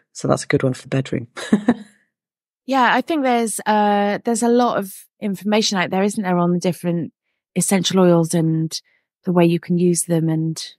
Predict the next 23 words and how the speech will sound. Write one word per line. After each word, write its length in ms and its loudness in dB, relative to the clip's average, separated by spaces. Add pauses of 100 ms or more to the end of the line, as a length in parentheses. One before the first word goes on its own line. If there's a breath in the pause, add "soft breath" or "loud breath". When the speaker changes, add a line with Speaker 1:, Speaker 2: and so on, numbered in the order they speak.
(120)
Speaker 2:
the 80 -4
impact 320 -4
that 80 -12
they 80 -4
have 240 -6
on 80 -8
you. 280 -8
Yeah. 360 -8 (180)
Speaker 1:
Yeah. 320 -8 (220)
I 80 2
do 180 4
think 200 4
about 180 2
layouts 800 2 (100)
of 200 -2
rooms 640 0
a 60 -2
lot. 300 -2
So 240 0
the 140 -2
sort 180 -2
of 60 -20
practical 920 -2